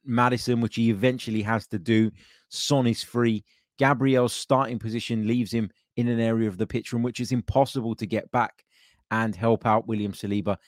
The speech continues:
and Spurs go and find that equalising goal. For me, the,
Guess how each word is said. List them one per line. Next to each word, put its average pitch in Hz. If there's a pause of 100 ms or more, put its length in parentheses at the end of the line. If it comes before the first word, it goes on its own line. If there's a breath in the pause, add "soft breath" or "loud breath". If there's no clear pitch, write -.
(200 soft breath)
and 110
Spurs 117
go 110
and 104
find 101
that 95
equalising 98
goal. 90 (360 soft breath)
For 156
me, 175
the, 131